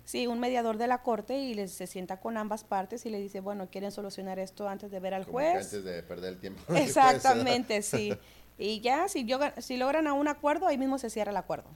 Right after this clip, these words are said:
Speaker 1: Y ya pasan con el juez para que el juez firme el acuerdo.
Speaker 2: Ok.
Speaker 1: Pero si dicen que no, entonces tienen que ver ambas partes al juez y el juez, pues, va a revisar la petición y la respuesta.
Speaker 2: Ok, ok.
Speaker 1: Y ya toman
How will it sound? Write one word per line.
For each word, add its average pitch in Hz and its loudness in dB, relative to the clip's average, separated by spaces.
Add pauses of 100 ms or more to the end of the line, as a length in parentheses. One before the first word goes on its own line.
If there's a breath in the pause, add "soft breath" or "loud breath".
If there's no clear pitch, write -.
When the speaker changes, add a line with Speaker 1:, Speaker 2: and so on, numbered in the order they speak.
(140)
Speaker 1:
Y 208 -8
ya 208 2
pasan 202 -2
con 233 -4
el 240 -2
juez 226 -4
para 247 -2
que - -8
el 190 -4
juez 202 -8
firme 196 -8
el 196 -2
acuerdo. 165 -4 (280 loud breath)
Speaker 2:
Ok. 156 -16
Speaker 1:
Pero 196 0
si 196 -4
dicen 214 -4
que 277 -2
no, 330 0
entonces 202 -8
tienen 196 -8
que 190 -6
ver 185 -4
ambas 185 -6
partes 170 -8
al 165 -8
juez 294 -4
y 202 -6
el 180 -2
juez, 170 -6
pues, 170 -6
va 170 -4
a 170 -4
revisar 160 -6 (540 loud breath)
la 185 -4
petición 233 -4
y 277 -2
la 220 0
respuesta. - -10 (400)
Speaker 2:
Ok, 78 -14 (420)
ok. 98 -14
Speaker 1:
Y 185 -10
ya 170 -6
toman 165 -8